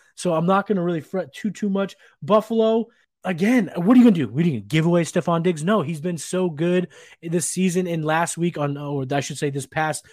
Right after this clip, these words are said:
Thanksgiving. Actually, happy Thanksgiving, everybody. I hope you had a great time with family and friends. Little sidebar. Uh, I did. I hope you did as well. But, uh, I'm looking at this list. It, maybe a Terry McLaurin is somebody that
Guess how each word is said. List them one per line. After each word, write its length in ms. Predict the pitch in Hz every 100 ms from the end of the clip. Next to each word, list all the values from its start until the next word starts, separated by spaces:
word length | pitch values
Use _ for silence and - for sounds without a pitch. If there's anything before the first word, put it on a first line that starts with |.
| -
Thanksgiving. 480 | 170 135 180 165 175 233
Actually, 280 | - 143 _ _
happy 220 | - 262
Thanksgiving, 420 | 381 415 - 320 120
everybody. 420 | 110 110 135 196 _ _ -
I 40 | 220
hope 140 | 247
you 100 | 240
had 220 | 226 208
a 80 | 208
great 200 | 202 202
time 180 | 196 185
with 120 | 175
family 240 | 190 190
and 100 | 180
friends. 220 | - 165 139
Little 100 | 165
sidebar. 440 | 175 165 120 110 _ _ _
Uh, 140 | 143 120
I 180 | 147 143
did. 260 | 156 120 123 -
I 80 | 127
hope 200 | 143 139
you 120 | 139
did 260 | 131 131 131
as 180 | 113 147
well. 400 | 262 262 262 262 _ _ -
But, 200 | 262 254
uh, 120 | 269
I'm 60 | 269
looking 200 | 339 349
at 60 | 247
this 180 | 214 262
list. 200 | 359 -
It, 160 | - _ _ _ - - _ _ -
maybe 380 | 214 240 269 262
a 40 |
Terry 240 | 254 247 233
McLaurin 500 | - 185 208 240 247
is 140 | 202
somebody 460 | 233 214 220 226 202
that 260 | 208 208